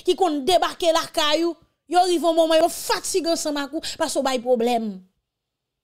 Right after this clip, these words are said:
plis pase trant lane. E Fransesyon byenneme,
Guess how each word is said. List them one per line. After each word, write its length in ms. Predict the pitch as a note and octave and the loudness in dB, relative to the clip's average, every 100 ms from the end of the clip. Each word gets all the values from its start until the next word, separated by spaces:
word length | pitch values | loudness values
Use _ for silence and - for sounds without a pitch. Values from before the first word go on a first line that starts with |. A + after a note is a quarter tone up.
| _ _ _ _ _ _ _ _ _ _ _ _ _ _ _ _ _ _ _ _ _ _ _ | _ _ _ _ _ _ _ _ _ _ _ _ _ _ _ _ _ _ _ _ _ _ _
plis 300 | C4+ C#4 - - | -4 -2 -4 -6
pase 280 | B3 - A#3+ | -6 -4 -6
trant 400 | A#3 A3+ A3+ A3 | -6 -8 -8 -8
lane. 380 | G#3+ G3+ G3 G3+ - _ _ | -8 -6 -10 -14 -18 _ _
E 220 | - A4 | -4 -2
Fransesyon 560 | A#4 D#5+ D#5+ - D5 C5 | 0 2 0 0 0 2
byenneme, 420 | G4+ F4 D#4+ F#4+ | 2 2 2 4